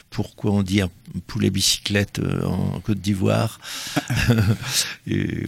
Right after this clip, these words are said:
pour dire un poulet élevé en plein air, ou de l'eau à ressort au Congo, pour dire de l'eau pétillante. Et, euh, j'essaye de voir tous les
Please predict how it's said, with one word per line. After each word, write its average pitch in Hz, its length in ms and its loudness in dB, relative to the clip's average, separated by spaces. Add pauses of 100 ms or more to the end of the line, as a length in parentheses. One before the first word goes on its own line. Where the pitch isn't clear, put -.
pour 107 200 -2
dire 98 180 2
un 92 120 0
poulet 101 300 0
élevé 92 180 0
en 87 80 0
plein 95 240 -2
air, 101 280 -4 (220)
ou 131 120 4
de 110 100 6
l'eau 123 320 6
à 113 40 6
ressort 127 500 6
au 113 60 6
Congo, 113 520 2 (180)
pour 101 140 -8
dire 101 160 -2
de 101 80 -4
l'eau 98 120 -4
pétillante. 110 560 -4 (300)
Et, 123 140 4
euh, 110 380 -6
j'essaye 120 340 0
de 117 300 0 (120)
voir 101 240 -4 (120)
tous - 120 -6
les 110 200 2